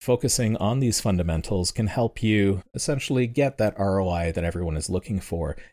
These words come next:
especially when we're talking about cost centers like a cybersecurity program. Over the next few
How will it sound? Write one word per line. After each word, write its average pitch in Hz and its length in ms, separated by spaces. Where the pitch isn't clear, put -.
especially 101 440
when 92 140
we're 87 100
talking 95 380
about 87 240
cost - 320
centers - 460
like 69 280
a 80 200
cybersecurity 76 840
program. - 420
Over 190 160
the 175 120
next - 320
few 165 560